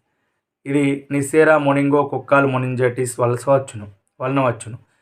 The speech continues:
ఇది మెదడు, వెన్నుపాము సంబంధ అంటువ్యాధి. మందు Prantosil. ఇది ప్రపంచంలోని మొదటి కృత్రిమ డ్రగ్. నెక్స్ట్ గనేరియా, ఇది ఒక ఎస్టీడీ. ఇది Diplococcus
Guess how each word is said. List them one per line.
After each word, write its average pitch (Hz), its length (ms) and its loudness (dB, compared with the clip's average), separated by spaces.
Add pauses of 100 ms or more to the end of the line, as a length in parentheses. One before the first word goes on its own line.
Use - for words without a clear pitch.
(240)
ఇది 131 100 -4
మెదడు, 147 540 2
వెన్నుపాము 139 440 -2
సంబంధ 127 420 2
అంటువ్యాధి. 143 760 -4 (600)
మందు 143 260 0
Prantosil. 139 680 0
ఇది 123 120 -2
ప్రపంచంలోని 139 600 -2
మొదటి 127 280 -2
కృత్రిమ 131 400 -2
డ్రగ్. 107 260 -2 (960)
నెక్స్ట్ 131 240 -4
గనేరియా, 135 500 4
ఇది 135 140 0
ఒక 139 160 2
ఎస్టీడీ. 123 600 0 (540)
ఇది 139 440 -4
Diplococcus 143 760 4